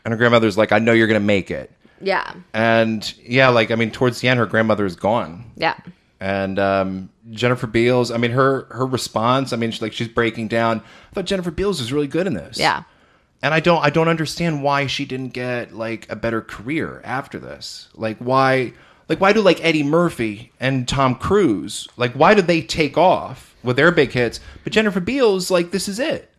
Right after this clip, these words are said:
Speaker 2: I
Speaker 1: And
Speaker 2: mean, this is a
Speaker 1: just
Speaker 2: good actor showpiece for her.
Speaker 1: She's great.
Speaker 2: One hundred percent.
Speaker 1: She's great.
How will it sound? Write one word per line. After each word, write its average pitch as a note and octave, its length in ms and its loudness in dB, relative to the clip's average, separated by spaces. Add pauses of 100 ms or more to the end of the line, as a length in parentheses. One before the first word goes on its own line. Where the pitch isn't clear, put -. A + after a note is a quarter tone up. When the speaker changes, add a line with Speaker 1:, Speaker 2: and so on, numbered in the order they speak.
(200)
Speaker 2:
I - 60 -2
Speaker 1:
And A#3+ 60 0
Speaker 2:
mean, A4 180 2
this G#4 160 6
is G4+ 60 2
a - 20 0
Speaker 1:
just A4+ 180 0
Speaker 2:
good D#4+ 120 2
actor A#3+ 340 -2
showpiece A#3+ 560 -6
for D#3 100 -6
her. F3 120 -4
Speaker 1:
She's F2+ 240 -2
great. E4+ 260 0
Speaker 2:
One A#3 140 0
hundred B3 160 -2
percent. G#3 180 -4
Speaker 1:
She's G3+ 300 0
great. F3 420 0